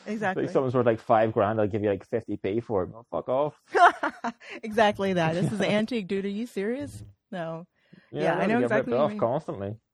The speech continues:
Speaker 2: Yeah,
Speaker 1: Mm.
Speaker 2: that's, that's why I don't like it. I'm like, "Can-, it just feels dishonest. Like, can you just not do that? Can we just talk about the actual price?" Because the minute you drive, for example, the car, like, the minute you drive it off a lot, it's worth, I don't know how much
Speaker 1: Yeah,
Speaker 2: less.
Speaker 1: it's like,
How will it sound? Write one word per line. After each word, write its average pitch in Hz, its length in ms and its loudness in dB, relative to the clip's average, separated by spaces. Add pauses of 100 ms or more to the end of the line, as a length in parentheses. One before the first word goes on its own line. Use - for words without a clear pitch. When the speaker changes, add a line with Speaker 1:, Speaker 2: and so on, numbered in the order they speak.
(300)
Speaker 2:
Yeah, 403 280 -4
Speaker 1:
Mm. - 40 -2
Speaker 2:
that's, 247 260 0
that's 269 260 -4
why 269 140 2
I 233 80 2
don't 240 260 0
like 240 260 -2
it. 175 140 2
I'm 175 160 -2
like, 190 180 -4
"Can-, 226 200 -8
it 220 100 -4
just 233 200 -6
feels 226 180 -4
dishonest. 208 680 -4
Like, 170 160 -6
can 247 120 -4
you 277 120 -4
just 311 400 -10 (460)
not 185 200 -4
do 240 140 -2
that? 254 200 -2
Can 233 80 -2
we 233 100 0
just - 320 -8
talk 208 240 -4
about 226 240 -2
the - 140 -6
actual 196 300 -2
price?" 196 440 -4 (120)
Because 262 240 -4
the 269 80 0
minute 254 240 2
you 240 120 0
drive, 202 320 2
for - 120 -4
example, 175 360 -2
the 156 100 -4
car, 175 280 0
like, 165 120 -4
the 170 60 -8
minute 175 240 -2
you 180 80 -8
drive 170 220 2
it 165 60 -4
off 170 200 -2
a - 40 -6
lot, 160 300 -2
it's 247 240 -8
worth, 294 220 -6 (680)
I - 80 -6
don't 302 100 -4
know 302 100 -2
how 302 140 0
much 302 220 0
Speaker 1:
Yeah, 294 60 -4
Speaker 2:
less. 180 360 2
Speaker 1:
it's - 120 -4
like, - 80 -20